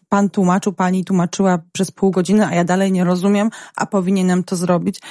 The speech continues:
Więc, no, no nie jest to najlepszy, n-, nie jest to dobrze wypracowany na-, jeszcze,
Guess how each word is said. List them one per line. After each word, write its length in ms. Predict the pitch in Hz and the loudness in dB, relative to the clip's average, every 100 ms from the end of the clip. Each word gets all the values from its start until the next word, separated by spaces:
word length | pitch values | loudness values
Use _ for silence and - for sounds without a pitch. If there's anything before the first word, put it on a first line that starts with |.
| - - - _ | -18 -18 -20 _
Więc, 400 | 202 202 - - - | 0 0 -2 -8 -2
no, 580 | 147 117 208 208 208 196 202 170 - 160 - - - - _ _ - - - - - _ _ - | -2 2 2 2 0 -2 -4 -6 -10 -20 -20 -16 -14 -14 _ _ -20 -18 -18 -18 -20 _ _ 0
no 220 | 208 214 | 4 6
nie 160 | 226 214 | 4 2
jest 200 | 175 - | -2 -4
to 80 | |
najlepszy, 520 | 190 190 180 170 - 165 | -2 0 0 -2 -4 -4
n-, 720 | 143 170 165 196 190 202 - | -2 -2 0 0 0 -2 -4
nie 320 | - 196 214 | -2 0 2
jest 180 | 214 - | 0 -2
to 60 | 190 | -2
dobrze 280 | 214 190 | -2 -2
wypracowany 600 | 202 190 196 196 170 175 | -6 -6 -4 -2 0 0
na-, 140 | 170 - | 0 0
jeszcze, 640 | 196 202 - - 180 180 | 2 0 0 0 0 0